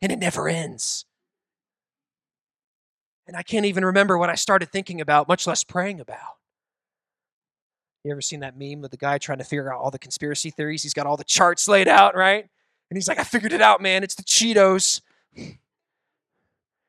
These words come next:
They're, they're, that's what, yeah, it's what killed the dinosaurs. The Cheetos made out of moon dust. It's, it's, it's fake, and your heart will tell you fake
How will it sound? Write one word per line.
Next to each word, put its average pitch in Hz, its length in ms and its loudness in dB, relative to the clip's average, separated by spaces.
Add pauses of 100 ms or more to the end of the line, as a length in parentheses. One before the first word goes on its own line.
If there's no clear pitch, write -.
(1080)
They're, 156 240 -4
they're, 175 160 0
that's - 180 -2
what, - 220 2
yeah, 240 160 6
it's - 100 0
what 220 120 0
killed 247 180 6
the 254 80 -4
dinosaurs. 226 720 8 (300)
The 147 80 -10
Cheetos 220 380 2
made 208 120 -2
out 214 120 -2
of 208 40 -6
moon 208 220 -2
dust. 170 240 -2 (240)
It's, - 260 -4
it's, - 300 -2
it's - 180 -4
fake, 311 480 -2
and 254 80 -8
your 247 140 -2
heart 311 400 -2
will 254 140 -12
tell 285 300 -8
you 277 160 -10
fake - 580 -6